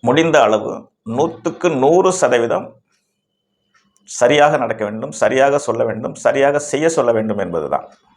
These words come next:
நூத்துக்கு நூறு சதவீதம் சரியாக அனைவரையும் வழிநடத்த வேண்டும் என்ற கொள்கையும் நான் உள்ளவன். அந்த அடிப்படையில் இன்றைய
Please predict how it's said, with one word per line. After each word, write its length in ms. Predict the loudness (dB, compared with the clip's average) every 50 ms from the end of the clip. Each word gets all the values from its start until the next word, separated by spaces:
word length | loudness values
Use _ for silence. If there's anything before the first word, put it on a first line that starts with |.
| _ _ _ _ _ _ _ _ _ -20 -20 -16 -6 0
நூத்துக்கு 520 | 2 4 4 4 2 0 0 0 2 2
நூறு 240 | 4 4 4 2 2
சதவீதம் 400 | 2 2 2 2 2 0 -2 -4
சரியாக 760 | -4 0 0 2 4 4 4 4 4 2 0 -4 -6 -8 -12 _ _ _ _ _ _
அனைவரையும் 480 | -4 -2 0 0 0 0 0 -2 -2 0
வழிநடத்த 440 | 0 2 2 2 0 0 2 2 2
வேண்டும் 240 | 2 2 0 -2
என்ற 200 | -2 -2 -2 -4
கொள்கையும் 480 | -4 0 0 2 2 2 2 2 0 0
நான் 160 | -2 -2 0
உள்ளவன். 340 | 0 -2 -2 -2 -4 -6 -10 -16 -20 -20 _ _ _ _ _ _ _ _ _ _ _ _ _ -20 -20 -20 -20 -20 -20 -20 -20 -20 -20 -20 -8 -2
அந்த 180 | 2 4 4 4
அடிப்படையில் 720 | 4 2 2 2 2 2 2 2 0 -2 -4 -10 -16 -20 _ _ _ _ _ _ _ _ _ _ _ _ _ _ _ _ _ _ _ _ _ _ _ _ _ -20 -20 -20 -20 -20 -20 -20 -20 -20 -20 -20 -20 -20 -20 -20 -20 -20 -20 -20 -10 -2 0
இன்றைய 640 | 2 4 6 6 6 6 4 4 2 -2 -6 -18